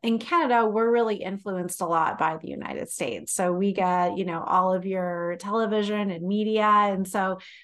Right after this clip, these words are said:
we, we see and, and hear it here as well.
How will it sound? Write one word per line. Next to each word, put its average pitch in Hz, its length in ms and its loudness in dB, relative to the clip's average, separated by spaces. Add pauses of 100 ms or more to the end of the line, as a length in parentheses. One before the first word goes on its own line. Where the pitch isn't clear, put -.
(120)
we, 220 440 0
we 208 200 -2
see 220 480 -6
and, 180 420 -6 (100)
and 190 160 -2
hear 190 360 0
it 175 360 -2
here 185 380 0
as - 240 -4
well. 226 520 0